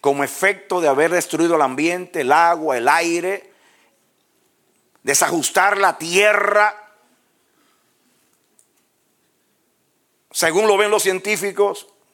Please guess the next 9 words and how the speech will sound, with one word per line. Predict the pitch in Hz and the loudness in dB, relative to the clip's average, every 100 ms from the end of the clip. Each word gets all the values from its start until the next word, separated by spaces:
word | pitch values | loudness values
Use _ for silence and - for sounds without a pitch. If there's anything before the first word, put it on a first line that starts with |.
| _ _ | _ _
la | 151 | 0
descongelación | 160 - 170 165 156 196 | 2 2 2 2 2 0
de | 202 | 2
los | 185 - | 0 0
polos | - 220 233 214 208 - - _ _ _ _ _ _ _ _ _ _ _ _ _ _ _ _ _ _ _ _ _ | 4 6 6 4 0 -4 -16 _ _ _ _ _ _ _ _ _ _ _ _ _ _ _ _ _ _ _ _ _
y | 165 | 0
las | 185 220 | 0 0
otras | 247 247 214 | 0 0 0
cosas | - 254 254 208 226 175 - | 2 4 4 2 -2 -4 -10